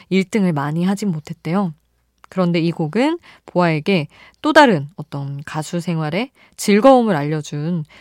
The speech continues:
소중한 곡이라고 합니다. 허리케인 비너스 활동을 하러 한국에 돌아왔을 때, 어, 친구도 없고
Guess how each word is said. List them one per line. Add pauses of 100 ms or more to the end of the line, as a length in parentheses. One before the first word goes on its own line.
(140)
소중한
곡이라고
합니다. (1040)
허리케인
비너스
활동을
하러
한국에
돌아왔을
때, (640)
어,
친구도
없고